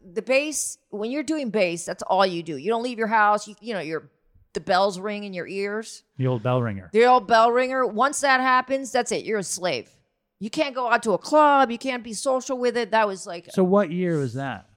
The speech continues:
Speaker 1: nineteen eighty-three.
Speaker 2: Wow.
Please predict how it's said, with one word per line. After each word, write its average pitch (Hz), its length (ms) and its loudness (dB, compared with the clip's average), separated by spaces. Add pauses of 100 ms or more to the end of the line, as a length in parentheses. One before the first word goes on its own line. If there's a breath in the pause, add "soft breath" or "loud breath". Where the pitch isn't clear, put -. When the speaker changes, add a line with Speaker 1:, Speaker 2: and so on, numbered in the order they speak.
(160)
Speaker 1:
nineteen 247 800 0
eighty-three. 220 1400 -2 (160)
Speaker 2:
Wow. 110 460 -2